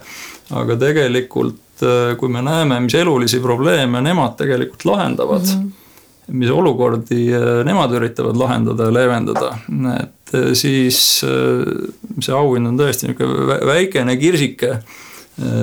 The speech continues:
Speaker 1: mingisuguse tordi peal, et, et tegelikult need eduelamused, tulevad hoopis mujalt. Et, omal ajal sellest, et saime mingisugused eesmärgiks seatud summad kokku,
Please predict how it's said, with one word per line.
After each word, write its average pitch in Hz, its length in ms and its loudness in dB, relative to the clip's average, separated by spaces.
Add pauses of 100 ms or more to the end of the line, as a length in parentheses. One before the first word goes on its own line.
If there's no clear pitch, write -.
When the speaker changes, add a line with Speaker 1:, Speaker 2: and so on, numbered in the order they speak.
(140)
Speaker 1:
mingisuguse 127 800 0 (240)
tordi 160 360 2
peal, 120 340 0
et, 113 220 -4
et 123 160 -2
tegelikult 123 640 -2
need 123 140 0
eduelamused, 131 1080 0 (220)
tulevad 127 400 2
hoopis 151 300 0
mujalt. 135 640 -2 (220)
Et, 117 120 -10 (520)
omal 131 360 0
ajal 120 240 2
sellest, 143 440 0
et 113 100 -2
saime 131 340 0
mingisugused 123 800 0
eesmärgiks 127 560 -2
seatud 127 300 -2
summad 170 400 0
kokku, 127 400 -2